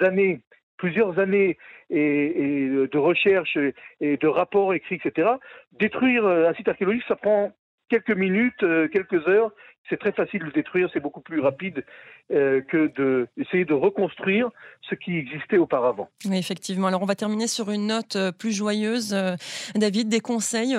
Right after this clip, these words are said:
Speaker 2: pour nos auditeurs, euh, pour se rendre dans un site, je sais qu'il y en a beaucoup, mais un site d'archéologie, euh, que vous conseillez à nos auditeurs d'aller visiter, avec un guide, peut-, peut-être vous, qui sait ?
Speaker 1: <laughs> Alors, un guide ou avec son guide, il y a justement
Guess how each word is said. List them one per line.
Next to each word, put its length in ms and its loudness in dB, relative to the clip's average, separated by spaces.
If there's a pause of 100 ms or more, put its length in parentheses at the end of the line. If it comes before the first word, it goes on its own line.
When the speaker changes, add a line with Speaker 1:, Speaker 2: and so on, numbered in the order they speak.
Speaker 2:
pour 120 -4
nos 140 0
auditeurs, 640 0
euh, 200 2
pour 200 -8
se 120 -2
rendre 280 0
dans 240 0
un 80 0
site, 260 -4
je 60 -2
sais 160 -6
qu'il 100 -6
y 40 -2
en 40 0
a 20 0
beaucoup, 280 -6 (340)
mais 160 0
un 140 0
site 260 -4
d'archéologie, 880 -2
euh, 60 0
que 100 -4
vous 180 -2
conseillez 680 -2
à 60 -2
nos 100 0
auditeurs 440 -4
d'aller 180 -2
visiter, 520 -4 (180)
avec 240 0
un 140 0
guide, 280 -4
peut-, 100 -4 (400)
peut-être 240 -8 (100)
vous, 260 -6 (400)
qui 140 -2
sait ? 180 -8 (520)
Speaker 1:
<laughs> 520 -4
Alors, 260 4
un 80 0
guide 220 -2
ou 80 2
avec 140 2
son 160 -2
guide, 320 -4
il 180 -2
y 80 2
a 200 2
justement 640 0